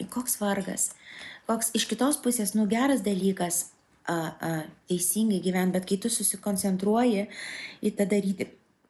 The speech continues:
viskas, viską teisingai, tai tampa tokia našta, jinai nepakeliama našta, iš tikrųjų nepakeliama našta. Vienas Dievas gali viską, viską teisingai padaryti, mes žmonės ne, kad ir kaip besistengsim, mes vis tiek suklysim,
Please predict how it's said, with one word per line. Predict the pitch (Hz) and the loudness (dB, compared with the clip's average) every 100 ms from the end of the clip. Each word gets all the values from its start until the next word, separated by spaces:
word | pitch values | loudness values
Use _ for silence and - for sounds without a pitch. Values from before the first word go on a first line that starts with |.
| - | 2
viskas, | 214 262 - 208 - | 4 4 2 0 0
viską | 208 247 240 | 2 0 0
teisingai, | 208 185 185 220 262 220 185 - | -2 0 0 2 2 2 0 -4
tai | 196 | -8
tampa | 190 214 262 208 | -2 2 4 2
tokia | 175 190 226 | -4 -2 2
našta, | 262 185 - - 285 311 - - - | 4 4 0 -2 -2 -2 -8 -18 -6
jinai | 208 233 233 | 4 6 6
nepakeliama | 220 214 196 190 180 180 254 | 4 0 0 0 2 4 4
našta, | 214 160 - 226 - - - - | 4 2 -4 -6 -8 -12 -20 -8
iš | 196 - | -6 -2
tikrųjų | 208 214 196 | 2 4 4
nepakeliama | 180 185 233 220 196 180 180 180 190 | 6 4 2 0 0 0 2 2 2
našta. | 180 185 - - - - - - - | 2 -2 -4 -6 -8 -14 -14 -14 -2
Vienas | 185 247 262 202 160 | 4 6 6 2 2
Dievas | 190 220 190 185 | 2 4 2 2
gali | 175 175 170 165 | 0 0 0 -2
viską, | 160 240 277 - 190 | 2 2 2 -2 -2
viską | 196 - 185 | -2 -2 -4
teisingai | 175 - 190 185 170 | -2 -2 2 0 0
padaryti, | 175 170 170 170 165 165 - - - | -2 0 0 0 -2 -6 -10 -14 -2
mes | 196 196 196 | 0 2 2
žmonės | 190 180 175 165 - | 2 2 0 -2 -2
ne, | 170 165 | -4 -2
kad | 185 185 | -2 -2
ir | 185 | -2
kaip | 202 220 | 0 2
besistengsim, | 247 247 - 180 180 180 - 185 | 2 0 -4 -2 -2 -2 0 0
mes | 185 | 0
vis | 170 165 | -4 -6
tiek | - 185 185 | -2 -2 -2
suklysim, | 185 185 185 180 180 | -4 -2 0 0 -4